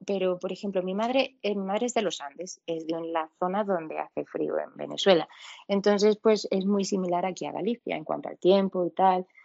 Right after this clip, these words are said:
O sea, mm, bien, en, en cuanto a eso, muy bien, ella se acostumbró. Lo que sí que, eh,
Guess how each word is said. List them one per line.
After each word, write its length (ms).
O 120
sea, 280
mm, 400
bien, 340
en, 140
en 80
cuanto 260
a 60
eso, 340
muy 260
bien, 200
ella 160
se 80
acostumbró. 540
Lo 180
que 140
sí 220
que, 460
eh, 600